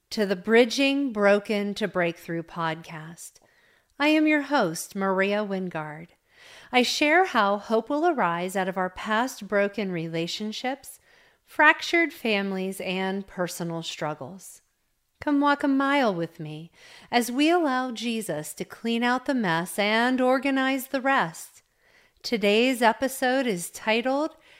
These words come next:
A Grief-Giving, Joy-Filled Christmas, Part Two. Acknowledgement is the first step. We were in such denial, as all of the signs were there from day one.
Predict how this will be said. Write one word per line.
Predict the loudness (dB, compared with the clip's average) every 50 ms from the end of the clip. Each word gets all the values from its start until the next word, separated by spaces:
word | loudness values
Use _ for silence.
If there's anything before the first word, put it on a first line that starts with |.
| _ _ _
A | -2 -2 -2 -2 -2
Grief-Giving, | -6 -8 -2 0 2 2 2 2 0 -4 -12 -16 -14 -12 -4 -2 0 0 0 0 -2 -2 -2 -4 -6 -8 -10 -12 -16
Joy-Filled | -8 -6 -2 -2 0 -2 -2 -4 -4 -2 -2 0 -2 -2 -6 -8
Christmas, | -8 -8 -6 -6 -6 -8 -10 -10 -10 -10 -10 -12 -16
Part | -18 _ -6 -2 -2 -2 -2 -4 -8
Two. | -12 -8 -6 -4 -4 -4 -4 -6 -10 -16 -20 _ _ _ _ _ _ _ _ _ _ _ _ _ -20 -20 -20 -20 -20 -4 -2
Acknowledgement | -2 0 2 2 2 4 6 6 6 6 6 4 2 0 -2 -4 -2 -2 -2 -4 -6 -10 _ _
is | -8 -6 -6
the | -6 -8 -6
first | -2 -2 -2 -2 -2 -6 -10
step. | -2 0 0 2 2 0 -6 _ _ _ _ -20 _ _ _ _ _ _ _ _ _ _ _ _ -20 -20 -20 _
We | _ -6 -4 -2 0 0 0
were | 0 0 -2 -2
in | -2 -4 -4 -6
such | -6 -6 -4 0 0 0 0 -2 -8
denial, | -12 -8 -6 -4 -4 -4 -4 -6 -6 -8 -10 -10 -10 -12 -12 -6
as | 2 4 6 6 6 4 4 4
all | 4 4 4 4 2
of | 0 0 -2
the | -4 -6
signs | -4 -4 -4 -2 -2 -2 -4 -4 -4 -6
were | -6 -4 -4
there | -2 0 0 0 0 0
from | -2 -6 -6 -6 -4
day | -2 0 0 0
one. | 0 -2 -4 -6 -6 -6 -8 -10 -14 -16